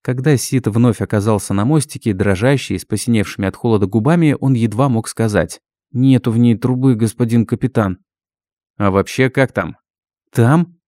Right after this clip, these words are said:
Красотища! Дома как коробочки, люди букашки, а до неба, кажется, можно рукой дотронуться». И глаза его горели восторгом.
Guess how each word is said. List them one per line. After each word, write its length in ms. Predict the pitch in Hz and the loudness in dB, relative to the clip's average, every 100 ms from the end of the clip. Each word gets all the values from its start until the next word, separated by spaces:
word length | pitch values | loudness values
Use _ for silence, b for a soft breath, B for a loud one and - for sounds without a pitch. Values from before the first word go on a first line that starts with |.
| _ | _
Красотища! 880 | 120 117 - 143 160 120 - 95 90 | -2 0 0 0 0 0 -2 -8 -6
Дома 360 | 101 123 135 | 0 2 2
как 180 | 107 104 | 0 -6
коробочки, 600 | - 127 131 95 90 - | 0 2 4 2 -2 -2
люди 360 | 98 110 165 113 | 0 4 4 4
букашки, 560 | 110 143 131 104 - 104 | 0 -2 0 -2 -2 -6
а 200 | - 107 | -4 0
до 160 | 107 | 2
неба, 320 | 117 139 104 | 4 2 0
кажется, 420 | 87 143 139 151 123 | -2 -2 -2 -4 -2
можно 300 | 135 113 135 | 0 2 0
рукой 260 | 151 151 | 2 2
дотронуться». 720 | 110 113 131 107 90 - 85 - _ _ _ _ | 2 2 2 2 -2 -4 -10 -10 _ _ _ _
И 80 | - | -6
глаза 380 | 107 101 95 135 | 0 2 2 2
его 240 | 110 98 | 2 0
горели 320 | 92 104 104 | 0 0 0
восторгом. 680 | 90 104 - 101 85 85 95 | 0 -2 -2 -4 -6 -8 -12